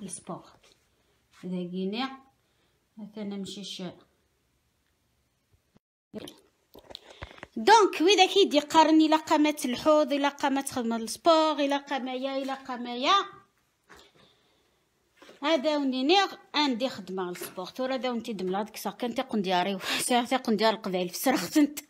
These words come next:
<laughs> جليتي لي زي كوم. اسمي سوينا كني في فترني شطيضن. أمرارني. سردغ تيسوم تي وين تانا ون-، كلش مكين ولا شجرة ولا تاع. سردغ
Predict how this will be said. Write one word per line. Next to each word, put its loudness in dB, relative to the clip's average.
<laughs> 4
جليتي 4
لي 2
زي 2
كوم. 0
اسمي -4
سوينا -4
كني -6
في -6
فترني -6
شطيضن. 0
أمرارني. 0
سردغ 2
تيسوم 0
تي -2
وين -2
تانا 2
ون-، -2
كلش -10
مكين -12
ولا -10
شجرة -12
ولا -12
تاع. -12
سردغ 0